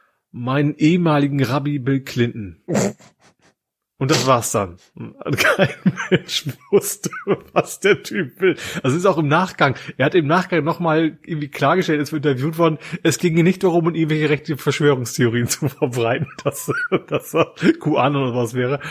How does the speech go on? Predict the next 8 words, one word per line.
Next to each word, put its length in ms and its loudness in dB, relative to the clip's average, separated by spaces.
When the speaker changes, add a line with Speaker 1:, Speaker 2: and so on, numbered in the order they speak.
Speaker 1:
Aber 200 2
was 240 -2
genau 420 4
sein 260 2
Gedanke 540 0
war, 300 2
warum 240 0
er 140 2